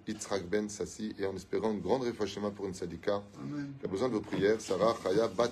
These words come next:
Speaker 1: Malka, à qui on souhaite vraiment une grande réfoua shlema, Achlama Meira, Briou Tetana,
Speaker 2: Amen.
Speaker 1: Nessim, Veniflaot, Hashem Akol Yachol, Be'ezrat Hashem Yitbarach. On commence notre shiur en souhaitant à tous une grande réussite. On est avec le Sefer Amidot sur le Shahar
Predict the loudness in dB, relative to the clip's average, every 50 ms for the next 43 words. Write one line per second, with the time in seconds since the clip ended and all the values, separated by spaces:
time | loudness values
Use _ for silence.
0 | 2 0 0 0 2 4 4 4 4 4 0 -2 -4 -6 -4 -2 0 2 2 2
1 | 0 -4 -8 -4 -4 -2 -2 0 -2 -2 -4 -4 -6 -4 -2 -2 -2 0 -2 -2
2 | -2 -2 -4 -4 -2 -2 2 2 2 2 0 -2 -2 0 0 0 0 0 0 0
3 | -2 -2 -2 -2 -2 -2 -2 -4 -4 -2 0 2 4 4 2 2 0 -4 -10 -10
4 | -10 -8 -6 -6 -6 -6 -4 -2 -2 -2 -2 -2 -2 0 0 2 0 0 -2 -2
5 | 0 2 2 2 2 0 2 4 8 8 8 8 8 4 2 2 2 0 0 0
6 | 0 0 2 2 4 4 2 4 4 2 2 2 0 -4 -4 -4 -4 -4 -4 -6
7 | -8 -8 -6 -6 -6 -6 -6 -6 -8 -8 -10 -12 -8 -4 -2 0 0 0 -2 -4
8 | -8 -6 -6 -6 -2 0 0 0 0 -2 -4 -6 -4 -2 -4 -4 -4 -6 -8 -8
9 | -10 -18 -20 -20 -20 -20 -20 -20 -20 -20 -20 -16 -10 -6 -2 2 4 4 4 6
10 | 4 4 4 2 2 0 0 0 2 2 4 6 6 6 4 4 2 0 2 2
11 | 2 4 6 6 6 6 6 6 8 8 8 8 6 2 0 4 4 4 4 4
12 | 4 6 8 10 10 8 6